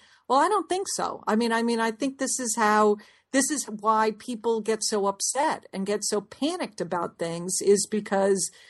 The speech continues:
you have these sort of breaches and you,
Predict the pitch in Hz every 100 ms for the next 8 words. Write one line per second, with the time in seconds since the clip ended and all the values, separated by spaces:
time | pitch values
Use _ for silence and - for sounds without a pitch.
0 | - - 208 208 220 233 233 214 214 208
1 | 208 196 185 185 240 220 - 214 190 190
2 | 170 185 202 185